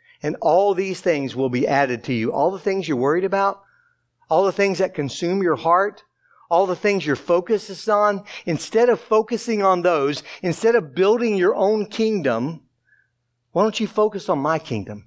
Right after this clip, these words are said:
In fact, this is what he's saying. You worry about my kingdom and let me worry about your kingdom. You worry about my stuff and let me care for your stuff.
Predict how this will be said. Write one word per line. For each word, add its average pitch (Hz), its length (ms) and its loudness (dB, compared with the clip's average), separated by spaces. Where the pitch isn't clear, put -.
In 135 100 -4
fact, 190 480 2
this 165 160 -8
is 202 60 -2
what 175 120 4
he's 147 140 -2
saying. 143 400 0
You 220 280 0
worry 220 340 2
about 165 260 2
my 151 160 0
kingdom 110 520 -8
and 156 100 0
let 190 140 2
me 175 160 -2
worry 143 320 0
about 117 260 -2
your 113 140 -6
kingdom. 113 400 -14
You 220 180 2
worry 226 320 4
about 175 300 2
my 160 260 2
stuff 135 500 -2
and 156 200 -2
let 170 200 2
me 190 200 -2
care 180 340 0
for 143 180 -6
your 120 220 -4
stuff. - 560 -12